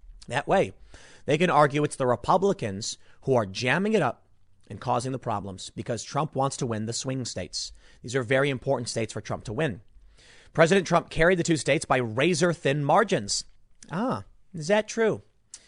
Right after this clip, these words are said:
Yeah. So what happens? Three percent. A few thousand votes. Questionable. Joe Biden says, "Throw 'em out.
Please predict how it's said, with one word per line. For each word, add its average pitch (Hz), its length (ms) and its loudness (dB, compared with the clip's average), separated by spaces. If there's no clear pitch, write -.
Yeah. 135 320 2
So 143 180 0
what 139 120 2
happens? 147 480 -4
Three 185 520 -2
percent. 170 680 -4
A 131 80 -2
few 233 400 0
thousand 196 580 2
votes. - 560 0
Questionable. 123 640 -6
Joe 170 220 6
Biden 190 380 8
says, 170 280 4
"Throw 285 300 8
'em 339 100 2
out. 302 320 0